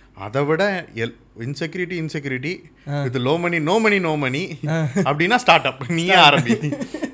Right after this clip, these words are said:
Speaker 1: ஓகே,
Speaker 2: இது
Speaker 1: அதுதான்
Speaker 2: கிராஃப் மாதிரி போகும்,
Speaker 1: கிராஃப் மாதிரி,
Speaker 2: குறைஞ்சிக்கிட்டே
Speaker 1: ஆமா,
Speaker 2: போகுது.
Speaker 1: குறைஞ்சிக்கிட்டே போகும் இல்லையா? So, இதுதான் வந்து அந்த உண்மையான ஸ்டேஜ். ஏன்னா ஒரு
Speaker 2: ஓகே.
Speaker 1: ஃபவுண்டர் அவங்க காசை வந்து காசை காசா பார்க்கறது.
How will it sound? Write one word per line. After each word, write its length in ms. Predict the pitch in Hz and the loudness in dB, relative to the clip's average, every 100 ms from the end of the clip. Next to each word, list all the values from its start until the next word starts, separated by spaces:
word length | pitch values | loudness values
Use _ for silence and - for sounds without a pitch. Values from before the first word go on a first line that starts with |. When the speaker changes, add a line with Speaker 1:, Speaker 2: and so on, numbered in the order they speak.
| - | -10
Speaker 1:
ஓகே, 120 | 139 131 | -10 -2
Speaker 2:
இது 140 | 320 | 0
Speaker 1:
அதுதான் 520 | 208 180 190 196 220 | 0 2 6 8 8
Speaker 2:
கிராஃப் 120 | 220 | 6
மாதிரி 300 | 214 226 226 | 6 8 6
போகும், 220 | 196 214 240 | 4 4 8
Speaker 1:
கிராஃப் 340 | 156 208 208 | 8 8 6
மாதிரி, 240 | 160 160 | 6 6
Speaker 2:
குறைஞ்சிக்கிட்டே 40 | - | 6
Speaker 1:
ஆமா, 140 | 147 | 4
Speaker 2:
போகுது. 260 | 147 - 147 | 4 4 2
Speaker 1:
குறைஞ்சிக்கிட்டே 540 | 160 160 160 160 160 | 2 0 2 4 2
போகும் 300 | 147 120 104 | 0 -6 -6
இல்லையா? 320 | 107 113 131 117 - - - | -6 -6 -10 -10 -12 -20 -20
So, 220 | - 117 113 | -12 -6 -6
இதுதான் 400 | 127 143 156 156 | -4 -4 -2 -4
வந்து 160 | 143 | -4
அந்த 260 | 143 117 110 | -6 -8 -10
உண்மையான 420 | 117 131 143 135 | -10 -6 -4 -6
ஸ்டேஜ். 220 | 120 - - | -8 -14 -12
ஏன்னா 220 | 127 135 | -10 -6
ஒரு 160 | 151 | -6
Speaker 2:
ஓகே. 20 | 143 | -4
Speaker 1:
ஃபவுண்டர் 420 | 135 - 165 165 | -4 -4 -4 -6
அவங்க 320 | 139 131 123 | -6 -8 -10
காசை 280 | 120 127 127 | -6 -8 -8
வந்து 220 | 131 131 | -12 -10
காசை 340 | 131 139 143 131 | -6 -6 -8 -4
காசா 360 | 127 143 143 | -4 -2 -6
பார்க்கறது. 380 | 131 117 98 - | -6 -12 -16 -20